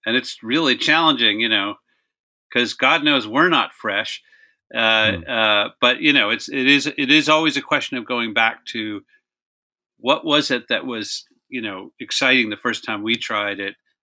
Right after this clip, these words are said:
Speaker 1: and what could we do that would be like that now, you know,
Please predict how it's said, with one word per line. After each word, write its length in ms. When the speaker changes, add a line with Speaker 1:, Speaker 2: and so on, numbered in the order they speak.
Speaker 1:
and 100
what 180
could 80
we 120
do 220
that 140
would 140
be 180
like 320
that 220
now, 420
you 140
know, 240